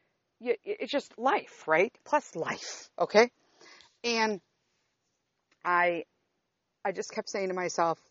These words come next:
"Last Christmas." So you guys know I was reading in my devotional group. I signed up on YouVersion to do the, the book of Luke with a group of people. There were, like, sixty of us in there, like, over sixty. So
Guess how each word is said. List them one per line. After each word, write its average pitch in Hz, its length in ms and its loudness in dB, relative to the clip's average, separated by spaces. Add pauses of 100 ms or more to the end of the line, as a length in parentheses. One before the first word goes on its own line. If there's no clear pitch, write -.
"Last 147 380 -6
Christmas." - 460 -4
So - 160 -4
you 165 120 -2
guys 170 220 4
know 190 160 4
I 190 80 4
was 196 180 -2
reading 175 380 0 (360)
in 185 100 -2
my 165 140 0
devotional 180 480 2
group. 165 300 0 (280)
I 175 100 -4
signed 175 340 2
up 160 200 0
on 160 400 -2
YouVersion 165 640 -2
to 165 80 -12
do 165 200 -6
the, 156 340 0 (120)
the 170 80 -2
book 156 220 -8
of 160 100 -6
Luke 165 400 -4
with 175 160 0
a 170 60 2
group 170 240 -4
of 165 120 -10
people. 151 300 -6
There 147 100 -2
were, 151 80 0
like, 135 180 -4
sixty - 440 -4
of 127 80 -8
us 131 200 -6
in 175 100 0
there, 139 140 0
like, 135 200 -4
over 165 180 0
sixty. - 460 -6 (380)
So 190 280 2